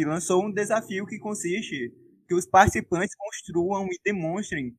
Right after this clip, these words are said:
soluções que sequestram C O dois permanentemente da atmosfera.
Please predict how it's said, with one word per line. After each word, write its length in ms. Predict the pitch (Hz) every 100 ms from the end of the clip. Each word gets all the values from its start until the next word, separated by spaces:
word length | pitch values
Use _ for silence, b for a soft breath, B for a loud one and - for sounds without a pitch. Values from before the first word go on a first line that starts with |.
| _ _
soluções 800 | - 175 214 240 196 175 208 208
que 340 | - 208 214
sequestram 1040 | 220 214 208 - 190 196 240 233 - 202 190
C 180 | - 190
O 120 | 180
dois 420 | 143 151 185 185
permanentemente 800 | 180 175 180 185 220 208 175 180
da 100 | 185
atmosfera. 680 | 185 196 233 - 151 107